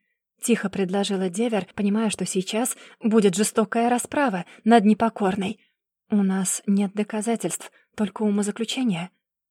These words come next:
По лицу оборотня можно было понять, что он именно этого ждал. Конечно, она понимала,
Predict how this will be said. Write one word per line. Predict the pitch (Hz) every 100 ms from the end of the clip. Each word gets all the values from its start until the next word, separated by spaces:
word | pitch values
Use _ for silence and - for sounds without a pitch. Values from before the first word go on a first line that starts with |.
| _ -
По |
лицу | 226 214 202 180
оборотня | 185 226 233 254 240 - -
можно | 220 214 185 180
было | 185 180
понять, | 190 214 240
что | - 185 180
он | - 196 226 - _
именно | 208 196 190 190 190
этого | - 185 - 185 175
ждал. | 175 185 165 190 - - _ _ -
Конечно, | 214 202 220 202 190
она | 196 190
понимала, | 196 185 175 190